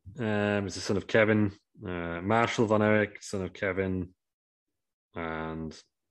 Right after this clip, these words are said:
Lacey Von Erich is the daughter of Kerry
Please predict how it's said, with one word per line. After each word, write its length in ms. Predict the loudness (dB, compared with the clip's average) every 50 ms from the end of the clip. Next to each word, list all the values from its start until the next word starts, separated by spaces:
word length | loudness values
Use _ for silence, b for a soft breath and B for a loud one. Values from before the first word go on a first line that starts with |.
| _ _ _ _ _ _ _ _ _ 2
Lacey 380 | 6 8 8 8 8 6 2 0
Von 180 | 2 2 2 2
Erich 320 | 2 0 0 -2 -4 -6 -10 -8
is 360 | -6 -4 -2 0 -2 -2 -4 -6
the 60 | -10 _
daughter 300 | -2 0 0 0 0 0
of 120 | -2 -4 -8 _
Kerry 600 | -18 -16 -10 -6 -4 -4 -4 -4 -6 -8 -10 _